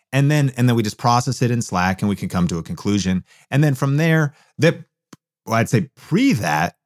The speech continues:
they're already doing a lot of filtering. So probably the good news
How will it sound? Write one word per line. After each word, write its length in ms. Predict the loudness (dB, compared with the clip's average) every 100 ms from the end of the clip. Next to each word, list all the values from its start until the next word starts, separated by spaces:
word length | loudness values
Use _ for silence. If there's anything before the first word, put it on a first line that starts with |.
| -10
they're 300 | -2 0 2
already 220 | 2 2
doing 200 | 2 2
a 60 |
lot 160 | 2 0
of 60 | 0
filtering. 500 | 0 0 -4 -8 -12
So 160 | -12 -2
probably 180 | 0 0
the 80 |
good 160 | 0 2
news 340 | 2 0 -6